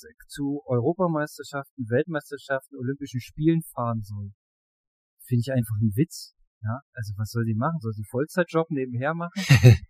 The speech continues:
Speaker 1: Sie hat aber auch selber in dem Interview gesagt, dass sie nicht die Betroffene an
Speaker 2: Genau,
Speaker 1: sich
Speaker 2: ja,
Speaker 1: ist,
Speaker 2: ja.
Speaker 1: weil sie, weil sie über ihre Nebenjobs als Model und über die Reichweite über Social Media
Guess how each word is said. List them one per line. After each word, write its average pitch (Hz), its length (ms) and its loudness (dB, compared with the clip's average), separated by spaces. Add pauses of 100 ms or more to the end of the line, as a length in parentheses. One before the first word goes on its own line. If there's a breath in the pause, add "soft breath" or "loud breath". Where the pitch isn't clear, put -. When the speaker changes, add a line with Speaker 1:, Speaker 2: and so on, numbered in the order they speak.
(100)
Speaker 1:
Sie 127 120 -6
hat 151 80 -4
aber 143 140 -4
auch 127 80 -4
selber 160 400 2
in 151 100 0
dem 151 140 2
Interview 151 380 0
gesagt, 131 440 -2
dass 120 200 -8
sie 190 320 -2 (180)
nicht 147 240 -2
die 175 80 -2
Betroffene 160 640 -4
an 139 80 -8
Speaker 2:
Genau, 131 320 12
Speaker 1:
sich 101 100 10
Speaker 2:
ja, 98 100 10
Speaker 1:
ist, 85 60 6
Speaker 2:
ja. 82 160 4
Speaker 1:
weil 190 220 -2
sie, 113 380 -12 (640)
weil 151 340 2
sie 127 260 -4
über 143 280 0
ihre 123 300 0
Nebenjobs 147 720 4
als 123 260 -4
Model 160 460 6
und 135 240 -2
über 139 220 0
die 120 140 0
Reichweite 131 680 0
über 117 260 -4
Social 120 400 -8
Media 127 440 -2